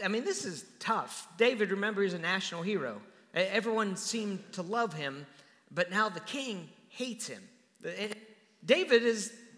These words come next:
man, he's an Israelite. He loves Israel, and yet the king is chasing him away. So now David's on the run, uh, looking for help. He doesn't know where to go, and he ends up at, <clears throat> well, actually, before we get to that,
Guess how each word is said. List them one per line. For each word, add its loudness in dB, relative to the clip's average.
man, -4
he's -6
an -8
Israelite. -4
He -8
loves -2
Israel, 0
and -4
yet -4
the -2
king 0
is 2
chasing -2
him -4
away. 6
So 0
now 6
David's 4
on 0
the -2
run, 2
uh, 6
looking 2
for 4
help. 6
He 2
doesn't 4
know 2
where 4
to -2
go, 0
and 4
he -2
ends -4
up 0
at, 4
<clears throat> 0
well, 4
actually, 6
before -2
we -2
get 2
to -4
that, 0